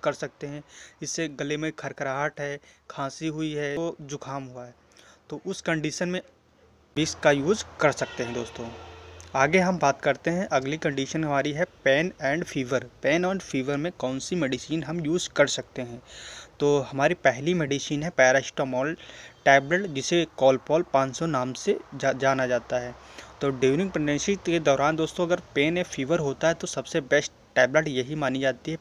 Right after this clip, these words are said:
पैरासिटामोल टैबलेट पाँच सौ एम जी, जो Calpol ब्रांड नाम से फेमस है। और दूसरी हमारी टैबलेट है acetaminophen। acetaminophen दोस्तों टैबलेट है, ये भी दोस्तों पे-,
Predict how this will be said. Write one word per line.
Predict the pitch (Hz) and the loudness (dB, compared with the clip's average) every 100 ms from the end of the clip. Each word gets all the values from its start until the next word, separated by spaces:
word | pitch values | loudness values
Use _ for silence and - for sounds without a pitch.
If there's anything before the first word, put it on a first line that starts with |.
| - | 4
पैरासिटामोल | 131 135 - 151 131 135 | 4 4 0 -2 0 -2
टैबलेट | 139 135 135 156 - | 0 0 0 -4 -2
पाँच | 123 127 | -2 -2
सौ | 156 | -4
एम | 156 | -4
जी, | 170 226 - - - | -4 -6 -10 -14 -10
जो | - - | -6 2
Calpol | 131 135 - 143 175 | 2 2 0 2 2
ब्रांड | 139 135 143 | 2 0 2
नाम | 127 127 | 0 -2
से | 120 202 | 0 -2
फेमस | - 123 120 - | 0 -4 -4 -8
है। | 113 - - - - - - 143 | -12 -12 -20 -20 -20 -20 -12 -8
और | |
दूसरी | 135 147 208 190 | -4 -2 0 2
हमारी | 156 175 | 4 4
टैबलेट | - 135 139 156 | 6 4 4 0
है | 160 - - - - - - - - - - - - - | 0 -4 -8 -20 -20 -20 -20 -20 -20 -20 -20 -20 -6 0
acetaminophen। | 156 - - 175 160 165 - 127 117 - | 2 2 2 4 4 0 -2 -6 -6 -6
acetaminophen | 139 - 175 165 160 160 143 151 151 | -6 -4 -8 -4 -4 -4 -6 -4 -4
दोस्तों | 143 165 - | -6 -8 -6
टैबलेट | 143 139 160 | -6 -4 -4
है, | 175 | -4
ये | 147 131 135 | -6 -4 -4
भी | 143 | -2
दोस्तों | 165 147 - 185 - - - - - - - | -2 -2 -4 -6 -6 -14 -16 -16 -18 -10 2
पे-, | 151 143 147 | 2 4 0